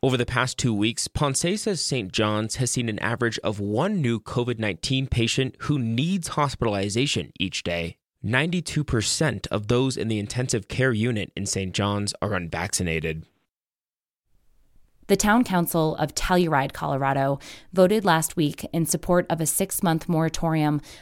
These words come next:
Speaker 2: on new short-term rental licenses. Matt Hoish of K O T O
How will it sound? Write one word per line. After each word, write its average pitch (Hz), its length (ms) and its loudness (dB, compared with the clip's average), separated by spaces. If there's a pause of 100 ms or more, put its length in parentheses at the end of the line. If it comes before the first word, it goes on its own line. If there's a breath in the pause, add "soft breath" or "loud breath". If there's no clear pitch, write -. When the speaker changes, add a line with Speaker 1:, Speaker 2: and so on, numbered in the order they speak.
Speaker 2:
on 175 180 6
new 196 320 6
short-term 160 560 0
rental 147 260 -2
licenses. - 720 -4 (500)
Matt 170 280 2
Hoish - 440 0
of 151 240 -2
K 165 240 2
O 165 100 6
T 160 280 0
O - 240 -4